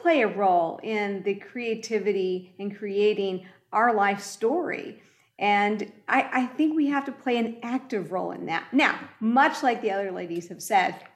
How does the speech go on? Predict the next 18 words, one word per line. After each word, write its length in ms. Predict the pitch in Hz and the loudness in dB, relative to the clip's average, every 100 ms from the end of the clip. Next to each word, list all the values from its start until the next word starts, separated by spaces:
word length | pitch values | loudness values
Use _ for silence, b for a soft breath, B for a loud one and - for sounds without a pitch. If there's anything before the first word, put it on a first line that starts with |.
| _ | _
sometimes 600 | - 719 - 240 202 185 | 4 4 6 2 2 0
you 100 | 247 | -2
have 300 | 220 185 170 | 0 -2 -2
no 580 | 202 233 277 277 262 254 | -2 2 4 6 4 4
idea 480 | 226 220 214 190 175 | 2 2 2 0 -2
what's 220 | 185 185 | -4 -4
gonna 160 | 190 180 | -6 -6
be 80 | |
thrown 340 | 170 190 180 180 | -6 -4 -4 -6
at 80 | - | -8
you. 220 | - - b b b - | -10 -10 b b b -4
So 320 | - 247 233 | 4 6 4
you 200 | 233 285 | 4 2
<laughs> 80 | 294 | 4
have 280 | 285 302 302 | 4 2 4
to, 280 | 285 220 | 2 2
you 60 | 247 | -2
know, 140 | 214 | -4